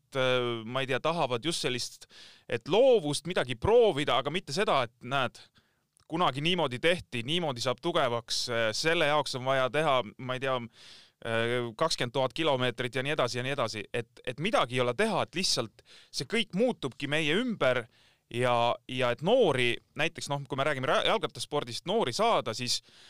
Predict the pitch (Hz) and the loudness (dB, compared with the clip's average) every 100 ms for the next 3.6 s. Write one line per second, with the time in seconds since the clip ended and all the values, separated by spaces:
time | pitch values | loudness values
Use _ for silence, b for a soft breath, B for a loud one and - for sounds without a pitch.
0 | B B B 117 190 196 135 113 _ 127 | B B B 0 0 2 0 -2 _ -2
1 | 127 123 117 - 233 104 _ _ - 127 | 0 2 0 -2 -2 -2 _ _ -4 0
2 | 120 120 113 110 _ _ - - _ _ | 0 -2 -12 -16 _ _ -16 -16 _ _
3 | - 110 107 110 110 107 | -4 -2 0 2 2 0